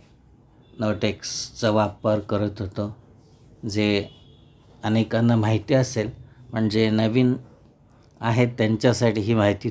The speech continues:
थोडी सांगतो. नोटेक्समध्ये ब्रेलमध्ये लिहिलेलं असायचं, त्याची माहिती वगैरे हिंदी, इंग्लिश या दोन भाषेत, आणि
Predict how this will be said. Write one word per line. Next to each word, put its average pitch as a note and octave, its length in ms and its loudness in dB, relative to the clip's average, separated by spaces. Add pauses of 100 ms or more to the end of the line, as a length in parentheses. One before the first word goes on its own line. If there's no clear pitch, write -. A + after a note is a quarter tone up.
थोडी G#2+ 180 0
सांगतो. G2 520 -6 (480)
नोटेक्समध्ये A2+ 920 0 (180)
ब्रेलमध्ये A#2+ 640 2
लिहिलेलं G#2+ 400 0
असायचं, G2+ 480 -6
त्याची A2 340 -8
माहिती G2+ 400 -2
वगैरे G#2 280 0
हिंदी, G#2 380 0
इंग्लिश G2+ 480 -4 (380)
या G2+ 100 -8
दोन G2+ 300 -4
भाषेत, F#2+ 400 -8
आणि B2 280 2